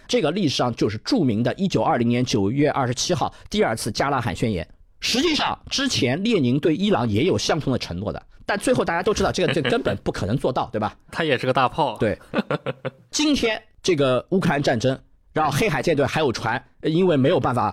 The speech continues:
Speaker 1: 通过土耳其海峡回到黑海，还是处于这种飘荡在外面的状态，还不知道怎么办呢。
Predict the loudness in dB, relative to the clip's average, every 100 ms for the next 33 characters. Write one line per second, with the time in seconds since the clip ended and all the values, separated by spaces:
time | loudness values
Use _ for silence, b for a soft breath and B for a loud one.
0 | -2 -2 2 2 0 0 0 0 -2 -2
1 | -2 -2 0 0 -2 b -4 -4 -4 -10
2 | -8 -6 -4 -4 -4 -4 B B -4 -2
3 | -2 -6 b 0 0 0 0 0 -2 -2
4 | -4 -4 -8 B -8 -4 -2 -4 -4 -2
5 | -2